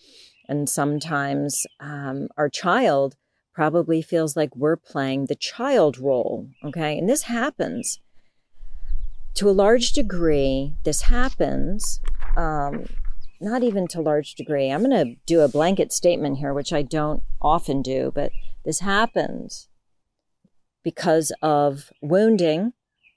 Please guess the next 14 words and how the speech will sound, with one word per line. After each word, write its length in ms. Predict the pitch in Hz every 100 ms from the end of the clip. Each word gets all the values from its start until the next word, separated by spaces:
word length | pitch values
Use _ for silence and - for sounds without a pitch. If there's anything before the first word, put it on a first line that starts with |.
| _
that 160 | 156 -
the 60 | -
parent 460 | - 160 165 226 -
is 120 | -
still 340 | - 156 214
carrying 720 | - 254 208 147 127 120 190 - _ _ _ _ _ _ _ _ -
within 420 | 131 160 160 190
them 280 | 262 185 240 - _ _ _ _ _ _ -
from 420 | 160 147 143 139
their, 520 | 151 143 135 135 - -
um, 420 | 151 127 113 - -
earlier 400 | 175 202 202 190
life, 480 | 170 208 302 - _ _ _ _ _ -
right? 320 | 165 226